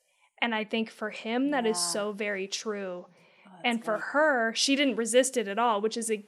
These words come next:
Speaker 1: again, a very feminine, I think, quality, just going with the flow and, like, not fighting it, but, like, understanding and feeling it. And so she was just v-,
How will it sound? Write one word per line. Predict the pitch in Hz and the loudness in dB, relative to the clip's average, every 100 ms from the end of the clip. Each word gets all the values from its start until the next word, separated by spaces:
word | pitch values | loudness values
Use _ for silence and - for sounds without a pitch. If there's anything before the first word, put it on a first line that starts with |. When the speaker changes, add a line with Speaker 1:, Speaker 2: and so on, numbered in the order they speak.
| - | -4
Speaker 1:
again, | 226 214 214 | -2 -2 -4
a | |
very | 202 190 190 | -4 -4 -6
feminine, | 196 - - 226 240 233 202 190 | -8 -16 -6 -2 0 0 -2 -6
I | |
think, | 202 208 190 | -8 -12 -12
quality, | - 202 208 202 190 | -6 -4 -2 -4 -6
just | 190 202 - | -8 -10 -4
going | 208 214 233 | -2 0 0
with | 226 226 | 0 -2
the | |
flow | 214 - 196 185 202 233 254 - | -8 -8 -8 -6 -2 0 0 -2
and, | 220 214 | -4 -2
like, | 196 196 196 - _ _ _ _ _ _ _ _ | -2 -4 -6 -20 _ _ _ _ _ _ _ _
not | 226 214 240 - - - - _ _ | 0 4 4 2 -4 -14 -16 _ _
fighting | - - 190 214 254 285 | -14 -6 -4 0 0 0
it, | 311 240 | -2 -4
but, | 226 214 | -6 -4
like, | 202 - | -8 -6
understanding | 208 202 202 - - 180 196 214 240 254 262 269 | -8 -6 -8 -8 -10 -10 -8 -6 -2 0 0 -2
and | 208 196 | -6 -12
feeling | - 196 190 220 262 | -14 -14 -10 -4 -2
it. | 285 - - - - - | -2 -6 -20 -20 -10 -4
And | 240 | -2
so | 226 | -2
she | - - 285 | -4 0 2
was | 311 254 | 2 0
just | 226 226 220 | 0 -2 -4
v-, | 202 - | -8 -14